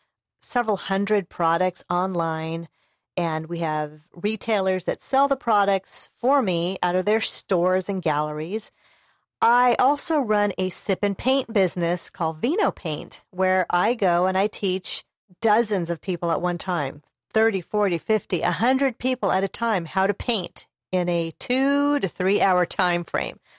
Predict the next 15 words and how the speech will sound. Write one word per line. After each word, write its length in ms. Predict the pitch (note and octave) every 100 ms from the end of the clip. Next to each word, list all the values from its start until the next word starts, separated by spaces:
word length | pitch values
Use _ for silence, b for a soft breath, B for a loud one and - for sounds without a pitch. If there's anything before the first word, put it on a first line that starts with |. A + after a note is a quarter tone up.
| B B B G#3
I 100 | G3+
know 200 | A3+ A#3+
that 160 | A#3
there 180 | G#3 G3
are 240 | G3+ F#3+ F#3+
a 140 | F#3+
lot 520 | F#3+ F#3+ G#3 B3 C#4 -
of 260 | G3 F3
companies 480 | - G#3 C4 A#3+ G3+
out 220 | E3+ F3
there 120 | G#3 G3+
doing 300 | F#3 E3 D#3+
this 200 | D#3 D#3
right 160 | -
now. 320 | D#3 D#3 A3